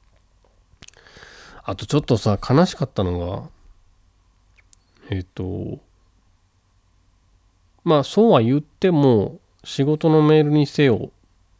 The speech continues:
一時間に一回ぐらいどうしても見たいなはあるじゃないですか。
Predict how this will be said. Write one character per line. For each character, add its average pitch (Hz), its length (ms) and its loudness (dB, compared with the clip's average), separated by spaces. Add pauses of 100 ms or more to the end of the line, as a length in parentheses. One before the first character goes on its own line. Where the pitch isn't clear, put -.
(100)
一 180 300 -4
時 196 80 0
間 165 260 0
に 98 120 0
一 98 140 -10
回 131 200 -2
ぐ 135 60 0
ら 113 80 2
い 98 40 -2
ど 110 120 -2
う 131 80 -4
し - 20 -6
て 147 100 0
も 95 120 0
見 98 120 -2
た 139 140 0
い 110 60 2
な 104 180 0
は 90 120 -2
あ 107 40 0
る 123 80 2
じ 110 80 -4
ゃ 90 40 -4
な 87 100 -8
い 98 60 -12
で 104 100 -14
す - 100 -20
か。 - 220 -10